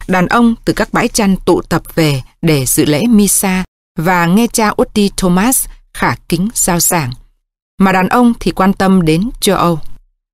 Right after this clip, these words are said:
Nhưng cả Fia lẫn Maggie đều không nghĩ đến chuyện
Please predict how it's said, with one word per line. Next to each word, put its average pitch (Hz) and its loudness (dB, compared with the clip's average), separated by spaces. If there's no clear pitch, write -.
Nhưng 262 6
cả 240 0
Fia 233 2
lẫn 190 4
Maggie 220 2
đều 180 2
không 233 4
nghĩ 226 2
đến 214 2
chuyện 165 0